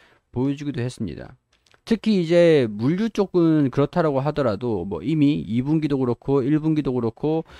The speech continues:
물류 쪽으로 해서 대한항공이 재미를 좀 봤었기 때문에 삼 분기에 호실적도, 호실적도 기대를 하고 있는 상황들이었고,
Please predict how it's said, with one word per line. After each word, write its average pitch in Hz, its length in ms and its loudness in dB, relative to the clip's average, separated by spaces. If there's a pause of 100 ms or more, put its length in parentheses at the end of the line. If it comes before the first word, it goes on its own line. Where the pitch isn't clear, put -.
(160)
물류 143 300 4
쪽으로 160 340 0
해서 123 340 2
대한항공이 131 520 2
재미를 135 320 2
좀 120 100 -4
봤었기 107 380 -8
때문에 78 540 -4 (540)
삼 202 320 0
분기에 180 480 2
호실적도, 185 1120 0 (520)
호실적도 170 640 -4
기대를 170 320 6
하고 170 260 2
있는 123 160 6
상황들이었고, 120 760 0